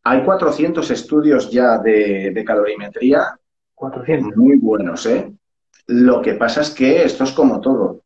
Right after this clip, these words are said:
Speaker 1: Eh, una vez se abra un poquito ya, por ejemplo, aquí en España,
Speaker 2: El embudo.
Speaker 1: y otra gen-, y otra gente que sí que está muy, muy, muy acostumbrada a investigar y que, pues yo es lo que te digo, si yo veo pacientes, yo no puedo estar investigando.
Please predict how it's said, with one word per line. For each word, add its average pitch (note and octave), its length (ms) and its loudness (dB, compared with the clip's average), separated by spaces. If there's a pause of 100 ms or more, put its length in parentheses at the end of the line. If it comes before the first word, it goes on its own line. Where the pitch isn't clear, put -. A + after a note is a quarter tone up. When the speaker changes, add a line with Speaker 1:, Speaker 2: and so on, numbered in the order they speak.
(160)
Speaker 1:
Eh, G2 840 -2
una A2+ 200 2
vez B2+ 160 0
se C3+ 120 -2
abra B2+ 320 2
un A#2 160 -2
poquito B2+ 460 0
ya, A#2+ 580 0 (440)
por A#2+ 100 -2
ejemplo, B2 220 0
aquí B2 100 0
en B2 80 2
España, C3+ 400 2
Speaker 2:
El C#3 60 4
embudo. C3+ 440 2 (680)
Speaker 1:
y A#2 160 2
otra C#3 240 2
gen-, D#3+ 340 0
y B2+ 100 2
otra C3+ 240 2
gente - 640 -2 (440)
que A#2 120 -2
sí - 260 -2
que G#3+ 100 -6
está - 580 -4
muy, D#3 460 2
muy, C3 340 2
muy A#2+ 160 2
acostumbrada - 460 -2
a - 40 -6
investigar - 680 -2
y - 120 -20
que, F#2 340 -8 (320)
pues D2 200 -18
yo F#2 160 -4
es G#2 80 0
lo A#2+ 80 0
que - 60 -6
te E2+ 100 -6
digo, A#2+ 200 0
si - 180 -8
yo G#2 100 0
veo B2+ 160 2
pacientes, - 400 -4
yo F#2+ 80 -4
no - 100 0
puedo - 120 -8
estar - 160 -16
investigando. - 580 -14